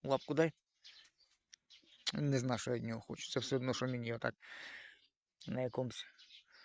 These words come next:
ех, на китайському що-небудь казати,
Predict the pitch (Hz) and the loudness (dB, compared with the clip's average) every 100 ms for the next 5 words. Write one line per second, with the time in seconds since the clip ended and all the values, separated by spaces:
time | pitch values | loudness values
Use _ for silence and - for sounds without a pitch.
0 | - _ - - - - 120 95 92 - | -20 _ -20 -20 -18 -8 -6 -4 -4 -4
1 | - 139 131 143 - 135 - 127 123 135 | 0 2 4 6 8 8 8 2 0 -4
2 | 123 - 131 127 123 - 127 135 120 - | -8 -4 -2 0 0 4 8 8 8 4